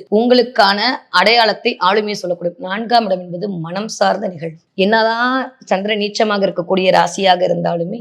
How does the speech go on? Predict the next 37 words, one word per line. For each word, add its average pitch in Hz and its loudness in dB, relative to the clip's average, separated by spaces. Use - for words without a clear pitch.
இந்த 180 -4
விருச்சிக 196 -2
ராசிக்காரர்களுக்கு 185 -6
ஸ்டாண்ட் 214 0
அலோனா 208 2
நிப்பீங்க. 160 -8
பயங்கரமான 269 2
கான்ஃபிடென்ட் 285 2
வந்து 214 -2
பில்ட் 214 2
ஆகும். 170 -2
இந்த 165 -18
அது 208 -2
இதுவரைக்கும் 285 2
இல்லாத 262 2
அளவுக்கு 262 -2
ஒரு 214 6
எனர்ஜி 240 4
கிடைக்கும். 180 -4
ஏன்னா 277 2
குருவோட 311 2
பார்வையில் 262 2
இருக்கக்கூடிய 214 0
ராகு 233 2
சுபத்துவமா 262 2
இருக்கும்போது 214 -4
சுபத்துவ 311 0
தன்மை 220 -2
அதிகரிப்பு. 190 -2
அப்ப 196 0
ராகுவோட 247 2
சுபத்துவமான 262 0
விஷயம் 226 -2
என்ன? 226 0
பிரம்மாண்டமா 240 0
இருக்கிறது, 190 -6
பெருசா 247 4